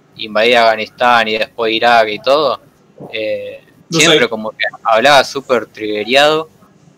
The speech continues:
Speaker 1: y no sé si tartamudeaba o qué, como que le recostaba hablar.
Speaker 2: No, acá como que el loco se olvida de la palabra que viene después en una oración simple, preconstruida, digamos. Es como que yo te fuese a decir,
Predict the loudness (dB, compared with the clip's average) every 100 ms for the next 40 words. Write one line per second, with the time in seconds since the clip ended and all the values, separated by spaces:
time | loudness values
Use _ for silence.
0 | _ -14 -14 -14 -18 -20 -20 -20 -20 _
1 | -20 _ _ -20 -8 -8 -6 -8 -4 -4
2 | -6 -10 _ _ _ _ -4 -4 0 0
3 | 0 2 4 6 6 4 2 0 -2 -6
4 | -4 -4 -4 -6 -8 -10 -10 -10 -8 -6
5 | -2 2 4 4 0 -6 _ _ -6 0
6 | 0 0 0 0 0 2 2 2 0 0
7 | 2 2 4 4 2 0 0 2 4 2
8 | 2 2 0 0 -4 -2 0 2 0 -2
9 | -2 -2 -2 0 0 0 0 -2 -2 -4
10 | -6 -4 0 2 0 -2 -6 -10 -18 -20
11 | _ -14 -8 -8 -4 -4 0 2 2 0
12 | _ _ _ _ _ _ _ _ -16 -8
13 | -2 0 2 0 -2 -4